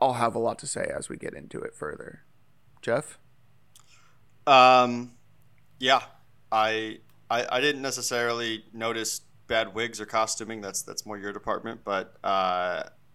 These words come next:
Speaker 2: I enjoyed this film for what it was. I had some issues with it as well. I'm, I'm also walked out of the film pretty,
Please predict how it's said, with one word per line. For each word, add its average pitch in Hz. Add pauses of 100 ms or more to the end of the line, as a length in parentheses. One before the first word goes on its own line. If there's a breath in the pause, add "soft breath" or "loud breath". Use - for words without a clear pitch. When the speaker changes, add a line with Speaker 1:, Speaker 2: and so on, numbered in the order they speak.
(140)
Speaker 2:
I 135
enjoyed 147
this 156
film 175
for -
what 113
it 104
was. 131 (800 soft breath)
I 120 (320)
had 127
some 120
issues 117
with 107
it 98
as 101
well. 104 (220)
I'm, 98
I'm 101
also 107 (160)
walked 110
out 113
of 110
the 110
film 110
pretty, 104